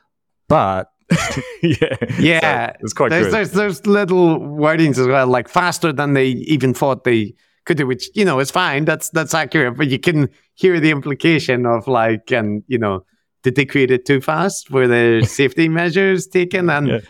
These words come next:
Speaker 2: we'll,
Speaker 1: Yeah.
Speaker 2: we'll see that, like, more explicitly stated. But, uh, just before we move on, Matt, there's a little bit more in the Great Barrington Declaration. You can't get a-, away from it, I'm afraid.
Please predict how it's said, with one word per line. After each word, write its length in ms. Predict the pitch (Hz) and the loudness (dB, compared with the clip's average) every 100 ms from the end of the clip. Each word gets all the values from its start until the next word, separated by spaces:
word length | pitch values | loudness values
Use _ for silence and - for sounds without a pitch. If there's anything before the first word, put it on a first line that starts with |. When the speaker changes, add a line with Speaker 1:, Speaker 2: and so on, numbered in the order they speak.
| - | 0
Speaker 2:
we'll, 180 | 151 156 | 2 2
Speaker 1:
Yeah. 80 | - | 0
Speaker 2:
we'll 180 | 160 160 | 0 0
see 460 | - 165 175 160 139 | 2 2 2 0 -2
that, 280 | 143 143 - | 0 0 -2
like, 200 | 139 127 | -4 0
more 180 | 139 135 | 0 0
explicitly 800 | - - 127 135 - 123 120 - _ _ | -2 -4 -2 -2 0 2 2 -4 _ _
stated. 540 | - - 147 123 117 113 | -8 0 2 2 -2 -2
But, 180 | 135 127 | -2 -2
uh, 20 | 135 | -2
just 200 | 185 208 | -2 -2
before 240 | 185 185 180 | -4 -2 0
we 120 | 170 | 0
move 220 | 165 160 | -2 0
on, 200 | 170 165 | 2 2
Matt, 240 | 131 151 160 | 0 -2 -2
there's 180 | 156 131 | -2 -2
a 80 | 135 | -6
little 260 | 170 214 208 | -2 0 2
bit 180 | 214 175 | 0 0
more 200 | 175 170 | 2 2
in 80 | 160 | 0
the 80 | |
Great 260 | 135 156 160 | 0 -2 0
Barrington 480 | 151 156 147 160 135 | -2 0 -2 -2 0
Declaration. 640 | 135 131 139 127 127 117 | -2 0 2 2 0 -2
You 100 | 120 | -2
can't 220 | - 170 | -4 -4
get 120 | 165 156 | -2 -2
a-, 200 | 156 - 143 | -4 -6 -2
away 240 | 135 139 | 0 2
from 240 | 131 123 | 0 0
it, 120 | 117 117 | 0 0
I'm 160 | 120 117 | -2 -4
afraid. 440 | - 113 107 101 | -4 -2 0 -2